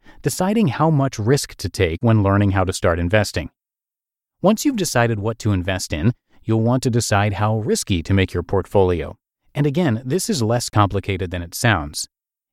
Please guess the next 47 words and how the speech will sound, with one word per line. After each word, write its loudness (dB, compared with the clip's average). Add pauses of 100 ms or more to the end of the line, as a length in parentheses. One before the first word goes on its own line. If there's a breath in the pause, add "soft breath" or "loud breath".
In 2
a 0
passive -2
index 4
fund-based 2
investment 0
strategy, 0 (240 loud breath)
which -6
is, -2
as -2
we 6
mentioned, 4
the -2
easiest 0
and -2
best -2
way 2
to -6
invest, -2 (300)
you'll -2
only 2
need 2
to -4
pick -2
as -2
few 0
as -2
two -2
or -2
three -2
different 0
investments. -2 (380)
One 4
of 0
those 2
investments 0
will -2
be -4
bonds. -2 (540)
In 4
general, 4
the 2
more 4
bonds 2
you 4
invest -4
in, -2